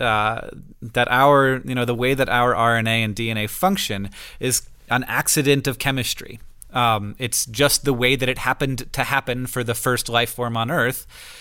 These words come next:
And if it had happened a different way, then all of us would be very, very different, not just,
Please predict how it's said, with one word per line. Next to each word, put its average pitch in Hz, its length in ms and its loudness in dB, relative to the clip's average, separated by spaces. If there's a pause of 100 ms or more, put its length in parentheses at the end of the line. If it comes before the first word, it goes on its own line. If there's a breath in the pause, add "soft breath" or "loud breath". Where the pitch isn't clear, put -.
(220 loud breath)
And 127 220 0
if 123 160 -2
it 123 80 -2
had 123 140 -2
happened 131 340 0
a 131 60 -2
different 135 260 -2
way, 165 220 2
then 139 120 -2
all 131 220 0
of 131 100 -2
us 127 240 -2
would 131 200 -4
be 131 160 -2
very, 143 360 2
very 131 320 2
different, 120 460 -4
not 120 240 -6
just, 120 400 -6